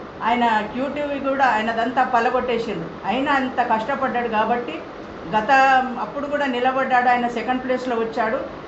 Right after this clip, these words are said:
ఈసారి తప్పకుండా ప్రజలు ఆయనను ఆదరిస్తారు. రేవంత్ రెడ్డి గారు ఏ-, మా-, ఎందుకు ఆయనకి ఇచ్చిండంటే ఆయన మేధావనే ఆయనకి ఇచ్చిండు. రేవంత్ రెడ్డిని తక్కువ అంచనా వేయద్దు, ఎందుకంటే మంచి వ్యక్తికి ఆయన ఇస్తాడు.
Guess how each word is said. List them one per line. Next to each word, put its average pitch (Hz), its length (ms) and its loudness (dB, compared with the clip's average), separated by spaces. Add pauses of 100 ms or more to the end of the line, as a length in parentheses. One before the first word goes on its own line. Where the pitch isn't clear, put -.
(140)
ఈసారి 240 360 4
తప్పకుండా 262 600 0
ప్రజలు 254 440 0
ఆయనను 226 300 0
ఆదరిస్తారు. 240 680 0 (400)
రేవంత్ 262 400 0
రెడ్డి 254 240 0
గారు 262 560 2 (340)
ఏ-, 220 200 0 (160)
మా-, 190 420 0
ఎందుకు 285 320 0
ఆయనకి 254 360 4
ఇచ్చిండంటే 254 500 -2
ఆయన 247 220 4
మేధావనే 262 720 2
ఆయనకి 233 280 -2
ఇచ్చిండు. 247 300 -4
రేవంత్ 247 400 0
రెడ్డిని 233 380 0 (100)
తక్కువ 220 220 2
అంచనా 226 300 -2
వేయద్దు, 220 220 -4
ఎందుకంటే 233 500 -2
మంచి 233 320 -2
వ్యక్తికి 262 400 0
ఆయన 214 220 2
ఇస్తాడు. 233 380 -2